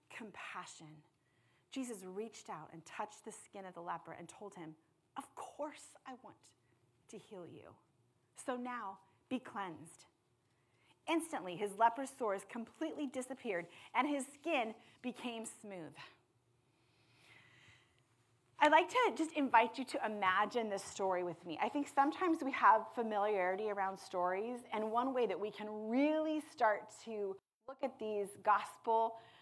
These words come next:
stories from a different perspective is by putting ourselves in the situation.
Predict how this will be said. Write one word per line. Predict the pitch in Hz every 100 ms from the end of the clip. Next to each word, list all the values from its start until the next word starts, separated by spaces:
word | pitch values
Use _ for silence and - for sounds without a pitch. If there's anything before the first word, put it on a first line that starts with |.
| - -
stories | - 220 196 190
from | 214
a | 196
different | 180 220 226
perspective | - 214 - 214 202 185
is | 185
by | 185
putting | - 262 226
ourselves | 208 196 180
in | 185
the | 160
situation. | 175 160 151 151 - 139